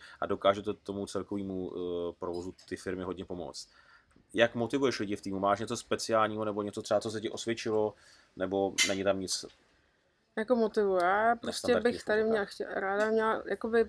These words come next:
Speaker 2: právě tou nějakou pohodou, atmosférou. Si myslím, že to člověka, aby ho to bavilo, aby, samozřejmě máme tam i nějakou složku obratovou v provizích nebo prostě v, v odměnách. A, ale podle mě hlavní je, aby to člověka,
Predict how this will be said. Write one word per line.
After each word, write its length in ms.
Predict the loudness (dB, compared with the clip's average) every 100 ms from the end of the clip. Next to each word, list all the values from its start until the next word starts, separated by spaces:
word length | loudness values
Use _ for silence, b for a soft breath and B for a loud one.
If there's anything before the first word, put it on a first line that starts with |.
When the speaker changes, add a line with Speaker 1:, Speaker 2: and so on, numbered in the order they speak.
| 2
Speaker 2:
právě 280 | 4 6 6
tou 240 | 4 2
nějakou 340 | 2 2 -2
pohodou, 440 | -2 0 2 4 2
atmosférou. 720 | 0 -4 -4 -4 -2 -2 -8 _
Si 120 | -6 -4
myslím, 300 | -2 -4 -2
že 140 | -2
to 140 | -4 -4
člověka, 340 | -2 0 -2
aby 120 | 0 0
ho 120 | 0 0
to 100 | 2
bavilo, 380 | 0 0 -6 -6
aby, 440 | -8 -4 -2 -2 -4 b b b b
samozřejmě 400 | -2 4 6 8
máme 220 | 6 4
tam 180 | 2 0
i 60 | 2
nějakou 640 | 0 -2 0 0 0 -2
složku 480 | -6 -6 -6 -4 -2
obratovou 720 | 0 0 0 -2 0 -2 -2
v 240 | -10 -14 -6
provizích 640 | -2 0 0 -2 -10 -8
nebo 200 | -6 -8
prostě 600 | -12 -12 -6 -2 -2 -4 -8
v, 20 | -10 -10 -14
v 140 | -8
odměnách. 600 | -4 0 0 0 -2 -6 -10 B B B B B B B B _ -2
A, 80 | 2 4 4 4 2 2
ale 340 | 6 8 6
podle 260 | 6 4 4
mě 160 | 4
hlavní 420 | 4 2 4 4
je, 100 | 4
aby 180 | 0 -2
to 120 | -10
člověka, 640 | -12 -4 -2 -2 -2 -2